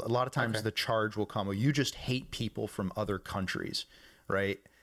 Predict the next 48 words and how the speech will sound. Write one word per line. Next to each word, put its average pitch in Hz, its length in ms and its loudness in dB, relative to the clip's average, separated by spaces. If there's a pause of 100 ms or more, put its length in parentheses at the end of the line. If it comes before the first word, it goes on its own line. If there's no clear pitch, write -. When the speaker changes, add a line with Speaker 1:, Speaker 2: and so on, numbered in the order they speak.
(120)
Speaker 1:
And, 131 220 2
and 143 260 2
look, 131 220 -2
name 127 240 4
calling 123 420 2
just, 101 320 -2
it, 107 140 -2 (240)
I 98 100 -4
don't 107 180 2
think 104 200 0
it - 100 -8
has 98 320 2
a 92 60 -6
place - 420 0
in 95 220 -2
open 104 180 -2
and 95 80 0
honest 90 240 -4
discussion, - 600 -4
right? 92 280 -2 (680)
Third 156 280 4
thing, 131 280 4
we're 117 60 0
not 120 180 2
interested 123 320 0
in 101 60 2
racism, - 680 0 (120)
right? 95 300 2
So 110 120 2
a - 40 4
lot 113 160 4
of - 60 -8
times 117 220 0
Speaker 2:
Okay. 123 60 0
Speaker 1:
what 107 100 -2
gets - 160 -2
brought 104 200 4
up 98 100 0
in 101 80 2
this 95 220 2
is, 87 240 -2
"You 127 200 4
just 160 180 4
hate 139 160 6
anyone 120 300 4
who's 101 180 2
not 104 280 2
white." 104 360 0